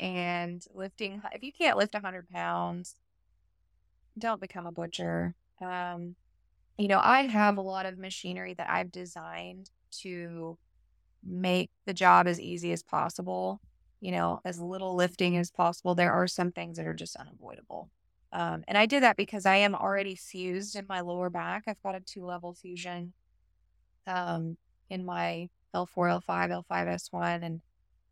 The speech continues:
and that's why I started skinning upwards, you know, and that's, that's the thing that I'll say about it as well. It's, like,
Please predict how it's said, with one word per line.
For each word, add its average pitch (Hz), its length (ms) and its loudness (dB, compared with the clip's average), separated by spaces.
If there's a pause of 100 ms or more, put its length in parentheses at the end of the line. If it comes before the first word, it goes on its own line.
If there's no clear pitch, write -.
(160)
and 190 120 4
that's 202 220 6
why 196 160 8
I 196 40 6
started 180 380 6
skinning 180 500 2
upwards, 190 540 -2
you 214 80 -2
know, 202 260 2
and 196 120 -8
that's, 226 400 -4
that's 294 260 6
the 254 100 -2
thing 202 320 -2
that 185 140 2
I'll 185 200 2
say 180 260 0
about 175 260 4
it 175 100 -4
as 175 180 -10
well. 226 200 -2
It's, - 160 -10
like, 185 220 -4